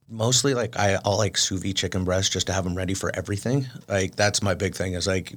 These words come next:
my wife's like, "Why do you have, like, twelve pieces of chicken sous vide in the fridge?" I'm like,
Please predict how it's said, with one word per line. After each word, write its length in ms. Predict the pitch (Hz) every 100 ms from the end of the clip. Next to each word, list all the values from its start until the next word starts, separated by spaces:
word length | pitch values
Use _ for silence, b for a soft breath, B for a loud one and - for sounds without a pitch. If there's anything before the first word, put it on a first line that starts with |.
| -
my 140 | 104
wife's 300 | 95 95 -
like, 160 | 95 -
"Why 160 | 107
do 80 | 120
you 80 | 127
have, 180 | 113 104
like, 240 | 95 -
twelve 320 | - 98 101
pieces 320 | - 104 - 90
of 60 |
chicken 400 | - - 95 90 -
sous 200 | - 101
vide 200 | 90 95
in 80 | 90
the 80 | -
fridge?" 200 | 113 110
I'm 40 |
like, 140 | 90